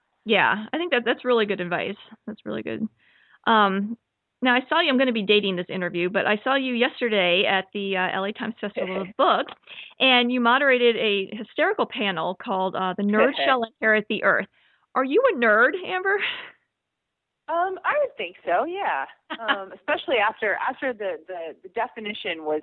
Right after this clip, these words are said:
Speaker 2: finally sort of, you know, nailed down yesterday in the panel. Um, uh,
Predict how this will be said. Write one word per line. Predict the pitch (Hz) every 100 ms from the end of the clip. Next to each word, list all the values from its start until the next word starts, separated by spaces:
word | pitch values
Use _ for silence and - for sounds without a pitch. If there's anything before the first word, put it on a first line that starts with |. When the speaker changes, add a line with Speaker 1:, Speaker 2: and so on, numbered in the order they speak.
| -
Speaker 2:
finally | 185 175 175 170
sort | 180 165
of, | 151 147
you | 175
know, | 151
nailed | 143 165 165
down | 156 160 156
yesterday | 151 - 160 135
in |
the | 135
panel. | - 151 139 127 117
Um, | 135 120 107 110 _ _ _ _ _ _
uh, | 143